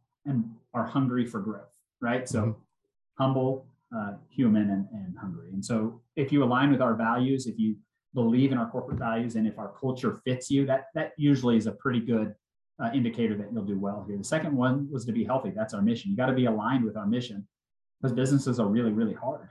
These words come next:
Speaker 1: You know, it's hard to run a business. There's good days, there's bad days. And
Speaker 2: Yep.
Speaker 1: If you aren't passionate about the mission above all, if you aren't interested in, in achieving success in that mission,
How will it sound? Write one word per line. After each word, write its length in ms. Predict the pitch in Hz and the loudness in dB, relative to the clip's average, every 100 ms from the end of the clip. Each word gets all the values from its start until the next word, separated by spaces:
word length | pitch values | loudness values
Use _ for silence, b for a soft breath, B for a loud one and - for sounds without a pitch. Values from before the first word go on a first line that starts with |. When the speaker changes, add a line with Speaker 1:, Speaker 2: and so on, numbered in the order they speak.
| _ | _
Speaker 1:
You 120 | 117 104 | -6 -4
know, 100 | 131 | -4
it's 100 | - | -2
hard 160 | 127 | 0
to 60 | 120 | 2
run 200 | 117 123 | 4 4
a 20 | |
business. 380 | 107 131 101 - | 2 0 -4 -8
There's 180 | 101 98 | -12 -4
good 160 | 113 | -2
days, 220 | 117 113 | 2 0
there's 140 | 110 92 | 0 -8
bad 240 | 104 101 | -8 -6
days. 280 | 104 110 131 | -4 -4 -4
And 160 | 95 98 - | -4 -6 -4
Speaker 2:
Yep. 200 | 104 - _ _ _ _ - | -6 -8 _ _ _ _ -2
Speaker 1:
If 180 | 131 123 | 0 2
you 160 | 143 | 2
aren't 200 | 131 135 | 2 0
passionate 400 | - 131 131 120 | 0 -2 0 0
about 220 | 110 107 107 | 2 0 2
the 60 | |
mission 280 | 110 123 110 | 2 2 -2
above 260 | 101 98 - | -2 -2 0
all, 360 | 151 - - _ | -2 -2 -8 _
if 120 | 143 143 | -4 2
you 100 | 127 | 2
aren't 200 | 117 131 | 2 0
interested 500 | 127 139 120 120 104 | -2 -2 -4 -2 0
in, 200 | 101 - | -2 -2
in 280 | 113 95 - | 0 0 -2
achieving 380 | - - - - | -12 -2 0 0
success 440 | - - - 240 - | -2 -10 -8 -6 -2
in 80 | |
that 160 | 98 - | -2 0
mission, 360 | 151 - 110 | -2 2 2